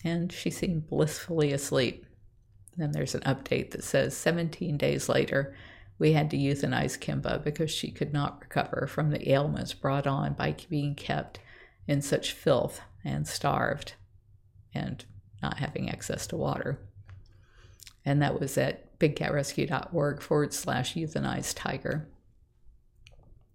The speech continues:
And I think that page actually talks about our thought process, like, how we make a decision when it's time to give up. Zeus gulped down water before laying down in his big fluffy hay bed.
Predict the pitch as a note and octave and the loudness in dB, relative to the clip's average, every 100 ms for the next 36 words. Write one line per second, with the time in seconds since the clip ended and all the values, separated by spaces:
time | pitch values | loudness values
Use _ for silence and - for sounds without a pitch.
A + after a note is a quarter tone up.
0 | _ - - - - - - - - - | _ -20 -20 -20 -20 -20 -20 -20 -20 -20
1 | _ _ _ _ - D3+ D#3 F#3 F#3+ - | _ _ _ _ 2 4 6 4 4 2
2 | - D#3 D3 C3+ - C#3 D3+ D3 - D3+ | 2 2 2 0 2 0 0 -2 0 2
3 | - - - - - C#3+ C3+ - - - | 2 -2 -8 -16 0 2 2 2 0 2
4 | - - - - B2+ - - - - - | 0 0 0 -2 -2 -6 -6 -8 -10 -16
5 | - D3+ D3+ C#3+ D3 - - - D3+ - | -4 0 2 2 0 -2 -4 0 0 0
6 | C#3 C#3+ C3+ C3+ C3+ C3 - - D#3 C#3+ | -2 0 0 0 0 -2 -4 -4 -4 -4
7 | D3 C#3+ D3+ - - - - - - - | -4 -4 -4 -4 -8 -10 -16 -16 -18 -18
8 | - - - - - - - - - - | -20 -18 -18 -18 -18 -18 -18 -20 -18 -16
9 | - - - D#3 G#3 C4+ C#3+ - - - | -16 -20 -6 2 6 6 6 2 4 8
10 | F3 F3+ - C#3 C#3+ D3+ - - - D3 | 8 8 4 4 4 4 4 4 4 2
11 | C#3+ - D3+ D3 D3 D3+ D3 D3 D3+ D3+ | 0 4 6 6 4 4 4 4 4 4
12 | C#3 F3 E3 - C#3+ C#3 - - - - | 4 4 4 2 0 0 -2 0 0 0
13 | C#3 - - - D#3 | 2 0 0 0 -2